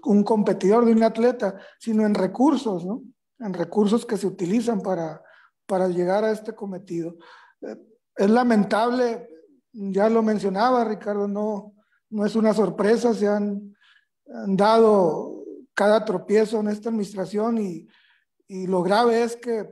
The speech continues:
no se afecta a los dirigentes, a, a los directivos de, del deporte en el estado, sino los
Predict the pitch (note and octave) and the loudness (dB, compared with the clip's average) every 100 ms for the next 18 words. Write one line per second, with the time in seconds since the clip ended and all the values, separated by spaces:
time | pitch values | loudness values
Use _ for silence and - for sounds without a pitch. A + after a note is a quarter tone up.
0 | F3+ F3 G3+ G#3 A3+ G#3+ A#3 A3+ A#3+ A3+ | -18 -14 -10 -4 -4 -2 -4 -4 -2 0
1 | G3 E3 E3+ E3+ E3+ E3 - _ G3+ E3+ | 0 -4 -10 -10 -10 -12 -16 _ -4 -2
2 | E3+ G#3 B3+ B3+ F#3+ - F#3+ D#3 D#3+ E3+ | 0 2 0 0 -2 -4 -10 -10 -8 -6
3 | E3+ F3+ E3+ D#3+ - A3 A3+ F#3 E3+ E3 | -2 2 2 2 4 6 6 4 0 -4
4 | - - _ G#3 F3 E3+ F#3 G#3 G3+ G#3+ | -12 -20 _ -2 0 0 0 0 2 2
5 | E3+ - _ _ _ - G3 F3+ E3+ - | 2 -4 _ _ _ -4 0 2 0 0
6 | A3+ A#3+ G#3+ G#3 F#3+ F3+ F3 - _ | 0 0 -2 -4 -6 -8 -8 -12 _